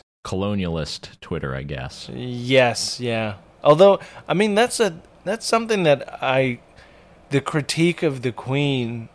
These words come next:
Speaker 2: in regards to colonialism, I mean, it was the most, it's the most rapid period of decolonization in the, the empire's history is under her reign, in terms of countries who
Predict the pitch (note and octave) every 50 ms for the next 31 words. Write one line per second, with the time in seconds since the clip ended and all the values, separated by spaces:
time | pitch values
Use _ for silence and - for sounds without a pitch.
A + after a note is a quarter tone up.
0 | - - - C3 B2 B2 B2 A2 A#2+ B2 A#2+ B2 A#2+ A#2 - - - - A#2 -
1 | - - A#2+ A#2+ A#2+ A#2+ B2 B2 A#2+ A#2+ A#2 A2+ A2+ A2+ G#2 G#2 A2 G#2+ G#2+ G#2
2 | G2+ G2+ - - - - - - - - - - - - - - - B2 C3 C3+
3 | C3+ C#3 C#3 - C#3 B2 A2 B2+ C3 B2+ C3 B2+ B2 - - - C3+ A#2+ - -
4 | C3 B2+ C3 B2 A2+ - - A2 A2 A#2 A2+ A#2 A#2 A#2 - B2+ A#2 A2 G2+ G2+
5 | - _ _ _ - - C3 B2 A#2+ A#2+ A2+ A2+ G#2 G#2+ G#2 F#2+ F#2+ - - A#2
6 | A2+ A2 - - A#2+ A2+ A2 A2 G#2+ G#2+ G2+ G2+ G2+ F#2+ G#2 G2+ G#2 G#2 - -
7 | A2 G2+ G2 F#2+ F2+ F2+ - - _ _ _ _ _ _ _ _ _ _ _ -
8 | A#2 A#2 A2 G#2 G2+ G2 F#2+ G2 G2 - - - A2+ A#2 A#2+ A#2 - B2+ C3 B2+
9 | A2+ A#2 A2+ A2+ A2 G#2 F#2+ G2+ G2 - - - B2+ B2 - - - - - F2+
10 | E2+ D2 F2+ E2+ F#2+ F#2 G#2+ G#2+ G2 F#2+ F2+ F#2 G2+ F#2+ F#2 F2+ F2+ F#2 G2 G#2+
11 | A2 A2 G2+ F2 - - G#2+ - - - - - - - - _ _ _ - B2
12 | A2+ - - A#2 A2+ A2 G#2 G#2 - - - A2+ A2 - - A2+ G#2+ G#2 - -
13 | A#2+ A2 G#2+ G2+ F#2+ F2+